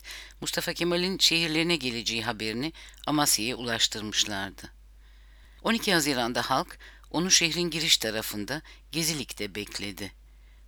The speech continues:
Mustafa Kemal heyetini getiren vasıtalar saat on yedide göründü.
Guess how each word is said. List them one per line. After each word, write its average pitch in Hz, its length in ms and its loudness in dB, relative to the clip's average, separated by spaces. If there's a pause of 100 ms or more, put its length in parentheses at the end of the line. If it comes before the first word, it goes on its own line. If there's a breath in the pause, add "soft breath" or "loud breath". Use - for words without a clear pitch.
Mustafa 202 300 -2
Kemal 202 300 4
heyetini 135 420 0
getiren 123 400 -2
vasıtalar 113 520 0
saat 139 340 6
on 135 120 0
yedide 117 400 -2
göründü. 98 580 -6